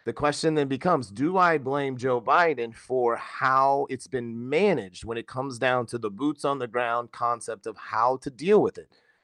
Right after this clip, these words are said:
I don't like how he's handled schools. And like I said, could you imagine if he were to really do what could keep the numbers down, which would be another semi-lockdown or something like that? He, he, his numbers would go to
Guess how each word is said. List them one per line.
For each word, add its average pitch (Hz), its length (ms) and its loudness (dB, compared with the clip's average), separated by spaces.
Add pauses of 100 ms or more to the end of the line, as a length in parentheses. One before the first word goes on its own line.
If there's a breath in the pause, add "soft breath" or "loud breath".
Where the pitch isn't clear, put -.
(320)
I 120 120 0
don't 127 320 4
like 123 240 4
how 117 160 4
he's 113 160 -4
handled 113 340 -4
schools. 143 540 0 (320 soft breath)
And 135 80 0
like 190 100 6
I 175 60 4
said, 151 300 2 (500 soft breath)
could 175 160 0
you 190 160 2
imagine 165 480 2
if 139 140 -2
he 135 140 -2
were 165 320 0
to 156 240 -4
really 196 420 -4
do 117 320 0
what 143 460 2
could 190 360 2
keep - 300 -8
the 147 80 0
numbers 131 400 0
down, 147 380 2
which 135 120 -2
would 135 140 -8
be 123 220 -6
another 120 440 -2
semi-lockdown 123 1120 -2
or 120 160 0
something 135 440 -2
like 131 220 4
that? 156 280 4
He, - 200 -8
he, 165 280 -6
his 139 200 -2
numbers 156 440 0
would 131 160 -8
go 127 300 4
to 123 220 -6